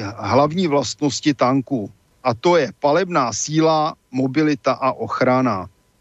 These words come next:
No a když se podíváme, tak to není nic jiného, než neustálý pokus o to,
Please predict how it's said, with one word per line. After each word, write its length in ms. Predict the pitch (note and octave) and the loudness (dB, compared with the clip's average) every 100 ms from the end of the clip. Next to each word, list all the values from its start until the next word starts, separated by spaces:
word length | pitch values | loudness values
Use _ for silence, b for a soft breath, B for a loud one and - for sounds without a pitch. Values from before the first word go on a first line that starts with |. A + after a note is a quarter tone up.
| _ - | _ -2
No 120 | F#3 | 0
a 60 | D#3+ | 2
když 280 | D3 F3 | 0 -2
se 240 | - C4 A#3 | -2 2 0
podíváme, 840 | E3 D#3+ D#3 F3 E3+ E3+ F3 F3+ | 0 -4 -2 -2 2 2 2 0
tak 300 | F#3 D#3+ - | -2 -4 -4
to 180 | - E3+ | -4 -2
není 300 | G3 A#3 G3+ | 0 0 0
nic 380 | C#3+ F3+ E3+ - | 0 -2 -4 -2
jiného, 720 | D#3+ D3 D3+ C#3 C#3 C3+ C3+ - | 2 2 2 2 2 0 -4 -4
než 320 | C3+ C3 - | -2 -2 0
neustálý 840 | C3 D3+ G3+ E3 - F#3+ G#3+ G#3+ E3+ | 0 0 -2 -6 0 2 2 0 -2
pokus 480 | D3+ C#3+ F#3 D#3+ - | -2 -2 -2 -4 -2
o 120 | D3+ | -2
to, 380 | - C#3+ B2 | 0 2 2